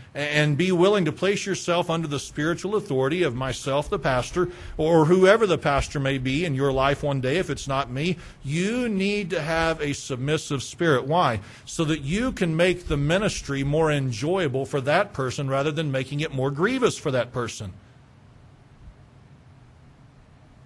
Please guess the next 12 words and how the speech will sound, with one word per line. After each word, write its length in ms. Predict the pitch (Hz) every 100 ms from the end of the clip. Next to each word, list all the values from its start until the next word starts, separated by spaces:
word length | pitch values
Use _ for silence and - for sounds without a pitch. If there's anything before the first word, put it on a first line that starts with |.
| - - - -
Because 380 | 147 180 196 156
until 420 | 170 - 214 220
you 240 | 175 233
learn 320 | 262 233 202 180
to 80 |
submit 840 | 165 - 165 135 151 214 127 - - - - - -
and 160 | 143 156
until 340 | 160 - 196
you 280 | 175 185 247
learn 320 | 233 196 180
to 120 | - 160
yield, 640 | 139 196 160 117 117 120